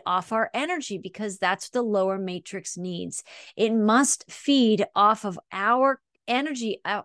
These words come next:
off of our creative life force. And if we creatively are creating,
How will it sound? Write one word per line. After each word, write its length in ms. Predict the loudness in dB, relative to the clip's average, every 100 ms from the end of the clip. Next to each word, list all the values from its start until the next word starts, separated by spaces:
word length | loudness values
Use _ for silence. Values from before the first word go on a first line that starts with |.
| -4
off 200 | -6 -6
of 140 | -12 0
our 240 | 2 2
creative 720 | -2 -10 -4 0 2 0 -2 -6 -20 _ -8
life 380 | -2 0 0 -4
force. 480 | -6 -6 -6 -12 -14 -20 _
And 140 | -4 -4
if 160 | -4
we 200 | -4 -4
creatively 880 | -4 -8 -2 2 2 0 -2 -4 -2
are 200 | -2 -4 -10
creating, 880 | -12 -6 -2 2 2 0 -6 -12